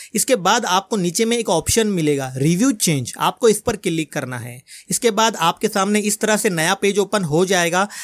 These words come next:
अब यहाँ पर आपको देख लेना है कौन सा नाम आपको चाहिए, जैसे कि मैंने विराट यादव रखा है या यादव विराट, जो भी आपको पसंद है उस पर आपको सेट करना है। नीचे सेव चेंजेस पर आपको क्लिक करना है। इसके बाद दोस्तों आप देखेंगे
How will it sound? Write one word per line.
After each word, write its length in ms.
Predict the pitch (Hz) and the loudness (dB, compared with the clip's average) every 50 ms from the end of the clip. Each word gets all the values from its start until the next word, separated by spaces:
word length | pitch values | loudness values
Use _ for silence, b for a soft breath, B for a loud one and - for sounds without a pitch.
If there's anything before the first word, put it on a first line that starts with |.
| B B - | B B -4
अब 140 | 180 170 190 | -2 0 0
यहाँ 220 | 185 185 208 226 | 0 0 0 0
पर 140 | 220 240 226 | 2 2 2
आपको 240 | 214 214 - 226 190 | 2 2 2 -2 0
देख 240 | 147 175 220 220 220 | 2 2 2 4 4
लेना 240 | 208 196 180 185 185 | 2 2 2 0 0
है 100 | 208 202 | -2 -2
कौन 260 | - - 196 214 220 | -2 0 0 0 0
सा 120 | 208 226 208 | 2 0 2
नाम 220 | 185 180 185 185 | 2 2 2 2
आपको 240 | 180 170 - - 208 | 0 -2 2 0 0
चाहिए, 500 | 208 - 170 147 147 147 139 127 123 - _ - - | 2 2 0 0 0 -2 -4 -8 -8 -10 _ -6 -6
जैसे 220 | 156 143 196 180 | -4 -2 -2 -2
कि 100 | 185 196 | -2 0
मैंने 260 | 190 196 196 202 208 180 | 0 0 0 0 0 -2
विराट 400 | 135 131 147 147 156 175 180 208 | 0 0 0 2 2 0 0 0
यादव 360 | 190 175 165 160 180 190 202 202 | 0 2 2 2 2 2 2 0
रखा 220 | 180 - 214 214 | 0 0 0 0
है 180 | 214 220 214 190 | 0 0 -2 0
या 140 | 185 220 214 | 0 0 2
यादव 360 | 196 180 165 160 175 202 185 | 2 2 0 2 4 2 4
विराट, 320 | 151 143 139 131 123 123 B B B B B | 2 2 0 -2 -4 -6 B B B B B
जो 180 | 131 131 175 202 | -2 2 2 2
भी 100 | 202 233 | 4 2
आपको 240 | 220 208 - - 214 | 2 0 0 -2 -2
पसंद 380 | 214 190 170 - 208 208 208 214 | 0 0 -2 0 0 0 2 4
है 60 | 226 202 | 2 2
उस 160 | 170 - - | 2 -4 -4
पर 140 | - 202 202 | -2 0 0
आपको 240 | 196 196 - 220 208 | 0 0 0 0 0
सेट 320 | - - 156 156 185 185 | 0 2 2 0 0 0
करना 280 | - 214 196 190 208 208 | 0 -2 -2 0 0 0
है। 200 | 208 220 226 208 - - 156 | 0 0 -2 -6 -6 -4 -2
नीचे 380 | 180 226 196 - 180 143 127 b b b b - | 0 0 0 0 -2 -2 -2 b b b b -12
सेव 260 | - - 214 233 262 | -2 2 2 2 2
चेंजेस 380 | 254 - 202 175 165 185 190 - | 2 0 -2 0 2 0 0 0
पर 120 | - 220 196 | 0 0 0
आपको 240 | 160 - - 233 220 | 0 2 0 -2 -2
क्लिक 320 | 226 226 214 208 202 - | 0 -2 -2 -2 -2 0
करना 240 | - 151 135 131 131 | -2 -4 -4 -4 -6
है। 220 | 120 123 117 110 - _ _ - - | -8 -8 -8 -12 -16 _ _ -6 -6
इसके 200 | 196 - - 254 | -4 0 0 0
बाद 200 | 214 240 240 233 | 2 2 0 2
दोस्तों 320 | 202 226 220 214 - 220 202 | 2 2 2 2 2 2 2
आप 100 | 196 170 | 2 2
देखेंगे 460 | 151 170 165 165 202 214 220 240 254 | 0 -2 0 2 2 2 2 2 0